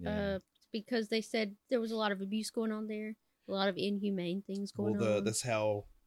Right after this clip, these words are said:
Speaker 3: uh, Geraldo Rivera got famous. He did that one on Staten Island or whatever it was. Um, it was like, yeah, it was a mental institution that just, like, was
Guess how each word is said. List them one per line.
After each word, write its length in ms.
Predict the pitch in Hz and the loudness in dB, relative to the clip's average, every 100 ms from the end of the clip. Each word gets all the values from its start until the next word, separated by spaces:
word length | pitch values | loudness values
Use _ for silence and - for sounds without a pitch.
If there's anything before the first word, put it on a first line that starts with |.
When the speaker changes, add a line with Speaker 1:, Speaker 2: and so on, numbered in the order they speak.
| _ 98 | _ -10
Speaker 3:
uh, 460 | 95 95 95 92 95 | -4 -2 0 -2 -4
Geraldo 400 | 104 107 107 113 | 0 2 2 0
Rivera 520 | 107 98 110 147 90 90 _ _ | -4 -4 -2 -2 -4 -8 _ _
got 160 | 90 80 | -8 -6
famous. 560 | - 85 82 80 - - _ _ _ _ _ _ _ | -6 -6 -8 -12 -14 -16 _ _ _ _ _ _ _
He 80 | 95 | -10
did 220 | 92 104 | -6 -2
that 280 | 101 98 - - | 2 2 0 -6
one 400 | 101 101 107 104 | -4 -2 -2 -2
on 220 | 98 95 92 | -4 -4 -4
Staten 720 | - - - - 98 101 95 | -2 0 -2 -4 -6 -6 -6
Island 460 | 92 98 104 113 117 | -6 -4 -6 -6 -4
or 100 | 117 | -2
whatever 300 | 120 127 127 | -2 -2 -4
it 80 | |
was. 480 | 123 135 135 - - _ _ _ _ _ _ _ _ - | -2 -2 -4 -8 -16 _ _ _ _ _ _ _ _ -12
Um, 460 | 87 87 85 80 85 _ _ _ - | -8 -6 -8 -10 -16 _ _ _ -4
it 40 | |
was 160 | 98 98 | -2 -2
like, 140 | 87 - | -4 -2
yeah, 160 | 113 80 | -2 -2
it 80 | |
was 140 | 95 98 | -4 -6
a 40 | |
mental 220 | 104 120 | -2 -2
institution 760 | 113 - - 98 92 - 90 90 | -2 -4 -4 -4 -4 -6 -10 -8
that 140 | 85 80 - | -10 -10 -10
just, 220 | 85 - | -6 -4
like, 160 | 76 - | -6 -8
was 220 | 82 - | -14 -16